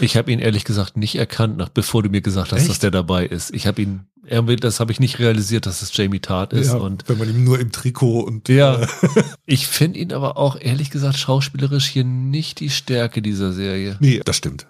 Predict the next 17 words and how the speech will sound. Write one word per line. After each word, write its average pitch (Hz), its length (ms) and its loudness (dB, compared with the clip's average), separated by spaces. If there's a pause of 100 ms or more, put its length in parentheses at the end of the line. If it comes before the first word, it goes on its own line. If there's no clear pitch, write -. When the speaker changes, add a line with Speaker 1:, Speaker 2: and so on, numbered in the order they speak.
Speaker 2:
Ich 127 180 4
hab 117 100 6
ihn 113 80 4
jetzt 101 160 2
hauptsächlich 90 480 0
erwähnt, 82 380 -2
weil 82 80 -4
es - 100 -4
noch 85 80 -2
ein 80 80 -6
bekanntes - 320 -2
Gesicht - 300 -4
sein 71 420 -2
könnte, 80 380 -4 (160)
um 107 100 -8
das - 180 -2
herauszustellen. - 680 -6